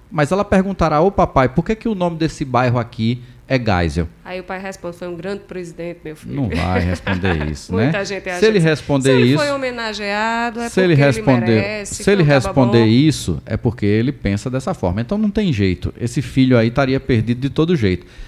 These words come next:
Speaker 1: Agora a gente tem que entender que um museu não é necessariamente né, o, o melhor forma de você representar a história.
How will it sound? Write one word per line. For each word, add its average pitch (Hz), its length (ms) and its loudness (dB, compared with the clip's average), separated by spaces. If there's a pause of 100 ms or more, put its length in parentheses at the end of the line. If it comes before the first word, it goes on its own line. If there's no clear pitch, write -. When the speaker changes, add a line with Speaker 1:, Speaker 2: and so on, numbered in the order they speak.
(140)
Speaker 1:
Agora 131 300 2
a 131 40 2
gente 180 160 -2
tem 170 180 -6
que 139 120 -8
entender 120 460 -2
que 180 200 -8
um 185 140 -4
museu 120 720 0 (160)
não 113 340 0
é 123 220 -2
necessariamente 110 1120 -4 (420)
né, 113 420 -2
o, 113 280 -4
o 107 200 -6
melhor 123 540 0 (220)
forma 107 500 2
de 131 100 -2
você 135 280 -2
representar 131 560 -2
a 147 40 -8
história. 107 460 0